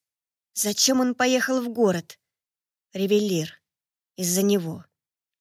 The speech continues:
Но это уже вечер. Что-то ещё случилось днём, не с ним. Оглушающая боль утраты. Тейрен был в тренировочном зале с Иленвелом, пропустил простой удар.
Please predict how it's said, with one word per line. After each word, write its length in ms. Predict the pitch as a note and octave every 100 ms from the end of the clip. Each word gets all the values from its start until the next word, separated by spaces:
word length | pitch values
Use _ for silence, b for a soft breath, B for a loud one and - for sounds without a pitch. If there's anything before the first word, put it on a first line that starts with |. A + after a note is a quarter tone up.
| _ _ _ -
Но 200 | G#3 A#3+
это 320 | A#3 A3+ A3
уже 300 | G3+ F3 F#3+
вечер. 580 | F3 E3+ D3+ - - - _ _ _ _ _
Что-то 400 | - - A3+ A#3+
ещё 380 | B3 A#3 - A#3
случилось 920 | - G#3 G3 - A3 G3+ F3+ - - _ _ _
днём, 640 | F3+ G3+ G#3+ G#3+ E3+ D#3+ - _ _ _
не 180 | G3+ A#3+
с 180 | - -
ним. 400 | B3 G#3+ D#3+ - _ _ _ _ _ _ _ -
Оглушающая 960 | F#3+ F#3+ F#3+ - A3+ A#3 A3+ - G#3+
боль 280 | F#3+ G3+ A3
утраты. 720 | G#3+ A3 G3+ E3 - F#3 F3+ _ _ _ _ _ _ -
Тейрен 540 | G#3 G#3 G#3 C4 C#4
был 140 | A3
в 80 | G#3
тренировочном 760 | - G#3 G#3 A3+ A#3 - G#3+ G#3
зале 320 | F#3 A#3 A3+
с 180 | - -
Иленвелом, 760 | C4 G#3 F#3 F3 E3 D#3+ F3+ _ _
пропустил 500 | - G3+ G#3 - C#4
простой 500 | C4 A3+ - B3 B3+
удар. 380 | C4 G#3+ E3 E3